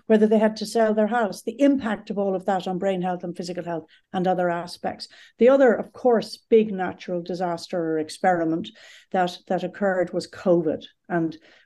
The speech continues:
we actually did a special covid wave to try and understand the impact of covid on our participants and their families and their,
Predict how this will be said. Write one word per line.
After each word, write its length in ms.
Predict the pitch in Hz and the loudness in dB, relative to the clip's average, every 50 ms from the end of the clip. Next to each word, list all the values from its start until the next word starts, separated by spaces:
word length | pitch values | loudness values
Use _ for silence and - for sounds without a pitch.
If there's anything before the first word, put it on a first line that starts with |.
| - | -4
we 80 | - 202 | 0 0
actually 300 | 196 185 208 208 - 214 | 2 2 0 0 0 2
did 180 | 170 214 220 214 | 4 4 2 2
a 40 | |
special 460 | - - - 226 214 214 220 214 190 - | 0 -4 0 0 2 2 0 -4 -6 -4
covid 360 | - 202 202 190 175 175 160 | -2 -2 -2 -2 -2 -4 -4
wave 400 | 160 170 170 165 160 160 160 - | -2 0 0 0 0 -2 -4 -8
to 100 | - - | -16 -12
try 180 | - - 190 | -6 -4 -2
and 100 | 196 196 | -2 -2
understand 540 | 190 180 170 175 - - - 196 190 185 180 | -2 -2 -4 -6 -8 -4 -2 0 0 0 0
the 120 | 175 175 175 | 0 0 0
impact 560 | 180 180 175 - 175 175 - _ _ - _ _ _ _ _ _ - | 0 -2 -4 -8 -10 -12 -12 _ _ -20 _ _ _ _ _ _ -10
of 160 | - 180 - | -10 -10 -6
covid 520 | - - 196 185 185 175 165 156 151 160 - _ _ _ _ _ _ - | 0 2 2 2 2 0 -2 -2 -4 -8 -14 _ _ _ _ _ _ -8
on 180 | - 185 180 175 | -4 -2 0 0
our 280 | 175 175 170 165 156 170 | 0 0 -2 -4 -6 -8
participants 760 | - - 185 175 - - 196 - - - 190 175 165 - | -8 -4 -4 -4 -4 -4 -8 -8 -8 -8 -8 -8 -6 -6
and 100 | 185 175 | -6 -4
their 120 | 165 170 160 | -4 -4 -4
families 540 | - - 180 170 170 165 160 160 156 156 160 | -4 -4 -4 -2 -2 -2 -2 -4 -4 -4 -4
and 140 | 156 160 | -6 -4
their, 260 | 156 160 156 165 160 | -4 -6 -6 -8 -10